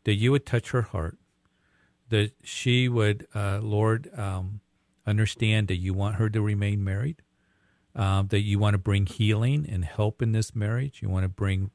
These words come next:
restoration for them to truly be strong and one and to grow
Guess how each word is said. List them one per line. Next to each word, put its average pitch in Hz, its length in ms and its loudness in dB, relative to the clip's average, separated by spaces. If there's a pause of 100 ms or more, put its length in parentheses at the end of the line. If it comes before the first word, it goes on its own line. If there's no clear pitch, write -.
restoration 101 920 -2 (920)
for 98 220 2
them 107 220 4
to 101 120 0
truly 113 380 2
be 98 160 0
strong 101 500 0
and 95 160 0
one 95 240 0
and 87 140 0
to 87 80 -2
grow 104 480 4